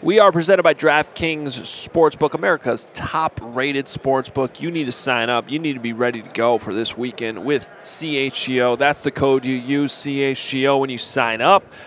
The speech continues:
Uh, DraftKings has been killing it all week.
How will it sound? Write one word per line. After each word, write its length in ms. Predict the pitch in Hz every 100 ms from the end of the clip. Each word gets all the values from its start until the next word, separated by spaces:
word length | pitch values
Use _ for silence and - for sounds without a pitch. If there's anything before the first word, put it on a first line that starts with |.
| - - -
Uh, 260 | - 143 139
DraftKings 440 | 165 160 - 165 147
has 80 | 131
been 160 | 127
killing 360 | - 160 156 151
it 40 | 139
all 280 | 135 127 127
week. 340 | 156 165